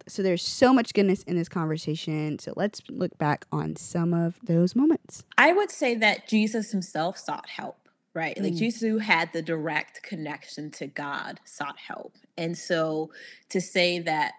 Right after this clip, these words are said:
Speaker 2: the only help that I need is Jesus, I think is not following what Jesus, you know, um, you know, the W W I D, like, what would Jesus do? It's not following what Jesus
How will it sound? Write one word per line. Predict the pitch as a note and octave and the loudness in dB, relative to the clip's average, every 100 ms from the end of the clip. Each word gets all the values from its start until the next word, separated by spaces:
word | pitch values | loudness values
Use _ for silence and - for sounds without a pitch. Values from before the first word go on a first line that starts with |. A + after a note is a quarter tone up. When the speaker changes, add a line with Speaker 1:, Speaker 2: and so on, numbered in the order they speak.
| _ - | _ -2
Speaker 2:
the | F#3 - | 0 2
only | F#3+ G3 F3+ | 2 2 0
help | F#3+ F#3+ E3 - | -4 -4 -4 -4
that | D3 | -6
I | D3+ | -6
need | D3+ D3+ D#3 | -6 -6 -6
is | D#3+ - | -8 -10
Jesus, | - G3 G3 D3+ D3 D3+ - - - - | -4 -2 -2 -4 -6 -6 -10 -16 -20 -4
I | - | -2
think | E3+ - E3 D#3+ D#3+ - _ _ | -2 0 0 0 -6 -12 _ _
is | F3 D#3+ D#3 | 2 4 0
not | F3 D#3 - | -2 -4 -6
following | - D#3+ D#3 D#3 D3 | -4 -4 -4 -6 -4
what | D#3 D3+ | -6 -4
Jesus, | E3+ D#3 D3+ D#3+ | -6 -4 -6 -6
you | D#3+ | -6
know, | D3 C#3 _ - - | -6 -8 _ -16 -6
um, | D3 C#3+ - - - _ | -4 -4 -6 -12 -16 _
you | F3+ | -2
know, | D#3 | -2
the | D3+ D3+ | -6 -2
W | D3+ D3+ | -2 -2
W | C#3 C#3+ C#3+ | -4 -6 -8
I | C#3 | -8
D, | C#3 C3+ | -8 -8
like, | C3+ | 0
what | - - | 0 2
would | D#3 D3 | -4 -2
Jesus | D#3 D#3 C#3 | -2 -2 -4
do? | - D3 | -6 -6
It's | E3 | 2
not | G3 - | 2 2
following | - E3+ E3+ E3 | 4 6 6 4
what | D#3+ D#3 | 2 2
Jesus | E3+ D#3+ | -2 -2